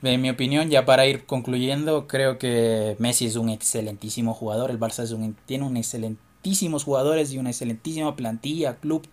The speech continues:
todo, pero lamentablemente hay que hacer renovación de vestuario. La media de edad era de casi treinta años en el partido contra el Bayern, o sea que tarde o temprano. Los jugadores son gran parte de influ-, tienen mucha influencia en el fútbol, pero para mí el técnico es lo más importante en un equipo.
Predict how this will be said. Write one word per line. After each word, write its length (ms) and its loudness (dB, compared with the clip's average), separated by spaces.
todo, 380 0
pero 360 4
lamentablemente 600 0
hay 80 -2
que 80 -10
hacer 180 -4
renovación 420 -4
de 60 -4
vestuario. 460 -4
La 100 -2
media 240 2
de 80 -2
edad 180 0
era 140 0
de 160 -4
casi 280 -4
treinta 300 -4
años 280 -4
en 80 -6
el 80 -6
partido 260 -6
contra 220 -8
el 60 -6
Bayern, 260 -6
o 40 -10
sea 180 -12
que 140 -16
tarde 160 -8
o 20 -12
temprano. 480 -10
Los 140 2
jugadores 840 4
son 300 -2
gran 340 -2
parte 340 -2
de 240 -2
influ-, 360 -8
tienen 220 -2
mucha 200 -6
influencia 400 -6
en 100 -2
el 80 -6
fútbol, 320 -6
pero 220 -6
para 240 -6
mí 240 -6
el 160 -8
técnico 380 -6
es 60 -10
lo 40 -8
más 180 -2
importante 440 -10
en 80 -12
un 100 -10
equipo. 320 -16